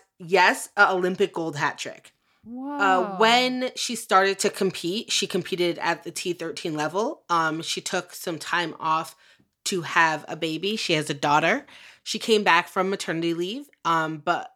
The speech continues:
Speaker 1: her sight deteriorated worse during her pregnancy. So she actually moved classifications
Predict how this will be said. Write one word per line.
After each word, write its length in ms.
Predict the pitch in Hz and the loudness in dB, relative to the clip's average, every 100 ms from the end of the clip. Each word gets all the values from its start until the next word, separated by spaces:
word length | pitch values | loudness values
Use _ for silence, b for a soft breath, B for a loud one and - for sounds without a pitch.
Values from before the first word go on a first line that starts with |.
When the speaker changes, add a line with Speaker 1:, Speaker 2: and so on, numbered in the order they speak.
| _ | _
Speaker 1:
her 240 | - 214 190 | -4 0 0
sight 400 | - 202 196 190 | 2 2 2 0
deteriorated 880 | 175 - 196 185 170 160 160 147 147 | -6 -2 0 2 2 0 -2 -6 -2
worse 480 | 160 143 147 - - B B B - | 0 0 -2 -12 -18 B B B -4
during 360 | 165 170 160 147 | 2 2 2 -2
her 140 | 160 | -6
pregnancy. 640 | 156 156 156 - - 127 | -2 -4 -4 -10 -10 -12
So 160 | 165 170 | -10 -8
she 200 | 160 185 | -4 -2
actually 360 | 160 170 - 156 | -2 -2 -4 -4
moved 340 | 170 185 175 | 0 0 0
classifications 960 | - 165 208 147 - 151 139 147 143 | 2 2 2 -12 -10 -8 -6 -8 -8